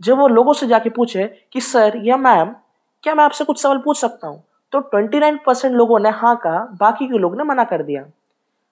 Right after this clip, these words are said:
अब इन्होंने एक दूसरा रास्ता अपनाया। उन्होंने कहा, सबके पास गए वो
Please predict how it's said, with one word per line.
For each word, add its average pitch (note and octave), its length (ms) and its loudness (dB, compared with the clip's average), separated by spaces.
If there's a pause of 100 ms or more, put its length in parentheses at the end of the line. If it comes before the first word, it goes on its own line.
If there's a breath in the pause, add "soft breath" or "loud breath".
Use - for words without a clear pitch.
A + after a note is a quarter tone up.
(140)
अब A#3+ 220 -4
इन्होंने A#3+ 280 2
एक B3+ 160 -8
दूसरा C4 300 0
रास्ता G#3 300 2
अपनाया। D#3+ 500 -4 (120)
उन्होंने B3+ 260 -2
कहा, E3 420 -6 (260 soft breath)
सबके C#4 300 -2
पास G3+ 300 0
गए F3+ 180 0
वो - 340 -8